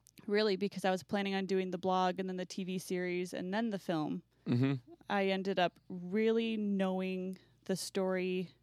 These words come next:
Speaker 1: well before I even put pen to paper, because it had so many different forms initially.
Speaker 2: Yeah. So to be fair, I mean, the story itself has kind of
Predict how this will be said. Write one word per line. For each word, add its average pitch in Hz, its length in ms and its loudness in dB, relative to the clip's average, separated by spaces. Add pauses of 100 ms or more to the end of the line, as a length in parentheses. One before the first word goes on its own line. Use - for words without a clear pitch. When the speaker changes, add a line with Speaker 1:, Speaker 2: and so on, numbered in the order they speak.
(380)
Speaker 1:
well 180 600 -2 (500)
before 185 520 2
I - 80 -2
even 175 280 -2
put - 180 -4
pen 175 180 0
to 165 80 -6
paper, - 320 -6
because 165 320 -2
it - 80 -4
had 185 160 -6
so 175 180 -2
many 175 200 -2
different 165 320 -6
forms 165 400 -4
initially. - 500 -8 (180)
Speaker 2:
Yeah. 127 200 4 (720)
So 160 100 2
to 147 60 4
be 147 140 4
fair, 139 280 6
I 127 60 6
mean, 123 160 2
the 117 80 0
story 143 640 6
itself - 680 0
has 117 320 2
kind 123 300 0
of 104 200 -4